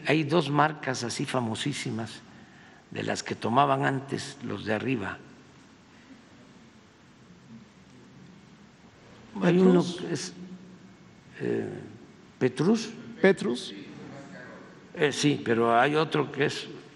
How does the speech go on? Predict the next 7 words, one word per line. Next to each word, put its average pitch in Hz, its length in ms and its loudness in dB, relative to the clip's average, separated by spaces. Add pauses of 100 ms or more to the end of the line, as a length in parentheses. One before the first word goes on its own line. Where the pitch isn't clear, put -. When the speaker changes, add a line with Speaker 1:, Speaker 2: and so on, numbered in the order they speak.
(100)
Speaker 1:
un 139 200 0
Vega, 123 360 6
¿no? 208 420 0 (1500)
Sí, 170 100 6
pero 139 220 4
el 131 80 4
petróleo, 180 400 2